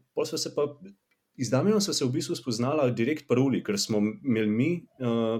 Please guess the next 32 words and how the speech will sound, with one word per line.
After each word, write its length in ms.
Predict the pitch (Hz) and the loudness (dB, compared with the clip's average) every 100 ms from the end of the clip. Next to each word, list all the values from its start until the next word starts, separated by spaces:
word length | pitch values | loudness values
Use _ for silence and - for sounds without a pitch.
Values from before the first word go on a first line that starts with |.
| - | -4
pri 160 | 110 98 | -6 -4
podjetju, 460 | 104 117 127 123 - | -2 -2 -2 -6 -2
temu, 280 | 110 107 | -2 -2
ki 100 | 101 | -4
se 100 | 101 | -6
ukvarjamo 380 | 98 101 107 107 | -2 0 0 0
z 140 | 98 92 | -4 -6
razvojem, 500 | 92 107 147 160 143 _ - - - _ | -4 -2 -2 -4 -10 _ -20 -20 -20 _
ehm, 540 | 117 120 123 123 123 | 0 2 2 2 0
smo 240 | 127 131 123 | 0 0 4
imeli, 400 | 123 123 123 127 _ _ | 4 4 0 -4 _ _
so 280 | - - 123 | -10 -4 2
bili 120 | 123 | 4
oni 160 | 147 151 | 4 4
naši 280 | 139 156 147 | 0 -2 -2
naročniki. 560 | 104 101 151 - 78 - _ _ _ _ _ _ _ _ _ - | -2 -2 -6 -6 -10 -12 _ _ _ _ _ _ _ _ _ -2
In 240 | 160 190 | 6 6
tako 180 | - 175 | 6 2
sva 140 | 185 | 2
se 140 | - 147 | 2 4
z 60 | |
Damjanom 400 | 131 147 160 143 | 4 4 2 0
spoznala, 760 | 131 - 104 113 135 165 156 139 123 - _ _ _ _ | -2 -2 -2 0 0 0 0 -4 -8 -14 _ _ _ _
poštekala 580 | 110 - 143 151 160 147 | -4 0 2 4 2 2
sva 220 | - 143 | 0 0
se 460 | - 147 143 135 131 _ _ _ _ _ _ | 0 2 2 0 -4 _ _ _ _ _ _
in 260 | 131 127 127 | 2 4 4
sva 220 | 127 123 | 4 2
ostala 320 | 113 147 143 | 2 0 0
skozi 260 | 127 156 135 | -2 -4 -4
v 40 | |
kontaktu. 720 | 117 123 147 202 - 190 156 | -4 -4 -4 -4 -2 -2 -2